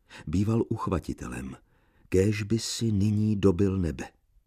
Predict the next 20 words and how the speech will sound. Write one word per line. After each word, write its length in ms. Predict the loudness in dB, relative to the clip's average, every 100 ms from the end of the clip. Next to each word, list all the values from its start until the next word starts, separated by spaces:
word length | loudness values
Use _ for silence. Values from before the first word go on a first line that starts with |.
| _ _ _ _ _ _ _ -20
Slyším 380 | -2 0 2 -2
však, 260 | -2 -2 -2
že 200 | 0 0
je 140 | -2
vzpurný 800 | -4 -8 -4 -2 0 -2 -6 -14 _ _ _ _ -2
a 100 | 0
že 160 | 0
se 160 | 0 -2
posmívá 640 | -2 -2 0 0 0 -2
svým 340 | -4 -4 -4 -4
strážcům. 800 | -4 -4 -6 -8 -10 -10 -10 -12 -20 -20 _ _ _ _ _ _ _ _ _
Markéto, 680 | -6 -6 -8 -10 -12 -12 -12 -18 _ _ _ _ -6
není 360 | 2 4 6 4
mu 140 | 2
třeba 460 | -2 -2 -2 -2 -4 -2
ani 300 | 0 0 -2
přísahy 600 | -4 -4 -4 -4 0 2
lásky, 600 | 2 -2 -6 -2 -2 0
ani 280 | 0 2 2
polibků, 800 | 2 2 2 -2 -4 -4 -4